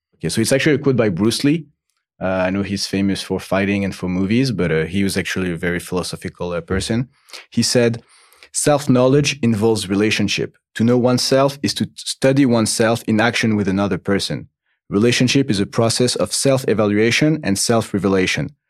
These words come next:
Relationship is the mirror in which you discover yourself. To be is to be related." Uh, and in the context of what I do on the channel, where I take people and meet people, is I always tell them, um,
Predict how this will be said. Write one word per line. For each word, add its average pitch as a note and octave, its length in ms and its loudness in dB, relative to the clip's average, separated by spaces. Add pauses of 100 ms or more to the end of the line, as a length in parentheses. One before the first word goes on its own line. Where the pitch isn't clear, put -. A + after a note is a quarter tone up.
(320)
Relationship C3+ 680 2
is A2 140 2
the G#2+ 100 2
mirror C3 540 2
in G#2+ 160 0
which A2+ 220 0
you G2+ 40 0
discover G#2+ 380 2
yourself. A2+ 640 0 (220)
To G#2 80 -6
be B2 340 0
is G2+ 140 -6
to G2+ 100 -8
be G2 100 0
related." F2 480 -2 (640)
Uh, G2+ 260 0 (140)
and A#2 100 2
in A#2+ 60 2
the B2 80 2
context C#3 440 0
of A2 140 2
what A2+ 140 2
I A2 140 2
do B2 500 0
on G#2 100 -2
the G2 80 -2
channel, A2+ 580 0
where A2 160 2
I G2+ 60 0
take C3 240 0
people C3 300 0
and G#2+ 120 0
meet A2+ 140 0
people, D3+ 220 2
is A#2+ 100 2
I B2+ 40 4
always C3+ 260 2
tell C#3 200 2
them, A#2+ 280 4
um, G2+ 400 0